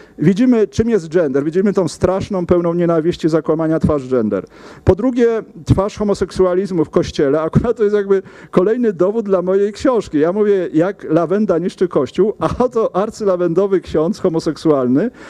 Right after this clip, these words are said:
wsadza do więzienia trzech księży profesorów, czyli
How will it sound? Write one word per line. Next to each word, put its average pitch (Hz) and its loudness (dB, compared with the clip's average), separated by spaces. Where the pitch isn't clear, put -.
wsadza 226 0
do 214 2
więzienia 185 0
trzech 196 0
księży 185 0
profesorów, 156 0
czyli 226 2